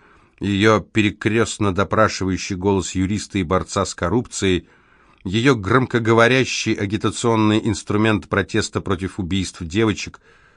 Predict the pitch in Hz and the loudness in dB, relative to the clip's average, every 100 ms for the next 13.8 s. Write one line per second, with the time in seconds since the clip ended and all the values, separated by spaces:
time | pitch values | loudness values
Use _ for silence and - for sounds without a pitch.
0 | _ 104 - 101 101 90 95 - 110 95 | _ -4 -4 -4 -2 0 -2 0 0 2
1 | 95 92 87 - 87 76 98 98 90 76 | 2 0 -2 -2 -2 -2 0 0 0 -2
2 | 76 113 - _ _ _ _ _ _ _ | 0 0 0 _ _ _ _ _ _ _
3 | _ - 143 175 160 165 160 160 127 76 | _ -4 0 2 4 4 4 4 4 2
4 | - _ _ - 113 156 147 - 131 98 | -2 _ _ -4 0 2 2 2 2 2
5 | 78 90 82 80 90 82 87 95 95 101 | 0 0 -2 0 -2 -2 -4 -2 2 0
6 | - _ _ - 87 113 90 92 - 120 | 0 _ _ -8 0 0 2 -4 0 0
7 | 92 76 - 69 _ _ _ _ _ - | 0 -6 -8 -8 _ _ _ _ _ -4
8 | 110 131 123 120 107 - 135 117 85 82 | 0 2 4 2 0 0 2 2 0 0
9 | 113 117 107 107 90 110 104 95 110 78 | 4 4 4 4 4 4 4 4 2 2
10 | - _ _ _ _ _ - - 113 151 | -8 _ _ _ _ _ -10 -4 0 2
11 | 120 151 127 110 107 95 127 113 95 107 | 4 2 2 2 2 2 0 2 2 2
12 | 120 - 104 110 104 - 95 - 135 117 | 2 0 0 0 -2 -4 -4 0 2 2
13 | 92 87 98 104 - 120 113 110 | 2 0 -2 -4 0 0 2 0